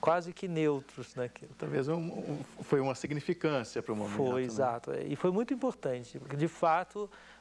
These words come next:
Speaker 1: logo em seguida, à medida em que ficou bem nítido para eles que aquilo era algo que eu desejava mesmo, eles tiveram uma atuação muito importante,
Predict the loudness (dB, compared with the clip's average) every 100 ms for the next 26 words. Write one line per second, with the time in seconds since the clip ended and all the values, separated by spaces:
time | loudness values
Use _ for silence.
0 | -2 2 2 2 0 0 2 2 4 2
1 | 0 -8 -10 -8 -8 -8 -4 -2 0 0
2 | -2 -4 -10 -6 -4 2 2 4 2 2
3 | 0 -2 -2 -2 -4 2 2 2 -2 -4
4 | -2 0 0 0 2 4 4 2 0 2
5 | 0 -4 -4 2 2 2 2 2 4 4
6 | 4 0 -2 0 0 -2 -6 -8 -18 -18
7 | -20 -6 2 4 2 0 2 4 4 2
8 | 0 -2 0 0 0 -2 0 0 0 0
9 | 0 0 0 0 0 0 -2 -4 -4